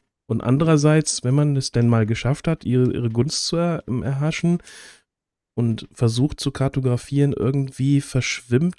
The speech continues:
dort die Realität ein bisschen. Also man behaupt-, einige Forscher behaupten, die Wälder würden sich bewegen und die Wege würden sich dann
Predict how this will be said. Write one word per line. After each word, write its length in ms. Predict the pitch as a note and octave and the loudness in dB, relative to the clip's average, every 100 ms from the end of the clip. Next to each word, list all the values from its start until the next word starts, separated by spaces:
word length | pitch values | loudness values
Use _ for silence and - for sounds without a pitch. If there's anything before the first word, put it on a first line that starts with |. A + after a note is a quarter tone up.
| _ | _
dort 420 | - C#3 C#3 - - | -2 0 0 -4 -6
die 260 | C3 B2+ | -2 0
Realität 680 | A#2+ B2 C3+ B2+ B2+ C3+ F#3+ | 0 0 0 -2 0 -2 0
ein 200 | E3 B2 | -2 -2
bisschen. 500 | A#2+ - A#2+ G#2+ - | -4 -4 -4 -4 -4
Also 400 | F2+ G#2 G2+ G2+ _ - _ _ _ _ _ _ - | -6 -4 -6 -6 _ -20 _ _ _ _ _ _ -4
man 240 | A2+ A2+ | 0 0
behaupt-, 560 | G#2+ G2+ A2 B2+ _ - | 0 0 -2 -4 _ -4
einige 420 | G#2+ C3 C3 A#2+ | 0 2 2 2
Forscher 400 | - A#2+ B2+ B2+ | 0 -4 -2 -4
behaupten, 720 | A#2 G#2+ A2+ A2 - A2 G2+ | -4 -4 -4 -6 -4 -4 -2
die 220 | G2+ G2+ G2+ | -4 -6 -2
Wälder 360 | G#2 A2 G2+ | 0 0 -2
würden 220 | A2 A2 | -2 -2
sich 160 | G#2 - | -6 -6
bewegen 600 | A2 G2+ G#2+ B2 B2 A#2 | -4 2 2 4 2 2
und 440 | F#2+ G2 G2 - _ _ _ - | -2 -8 -10 -18 _ _ _ -8
die 160 | G#2+ G#2 | -6 0
Wege 360 | A2 B2+ A#2+ | 2 4 2
würden 260 | G#2+ A2 G#2+ | 2 0 -2
sich 180 | G#2 - | -4 -4
dann 320 | G#2+ G#2 G#2 | -4 -2 -6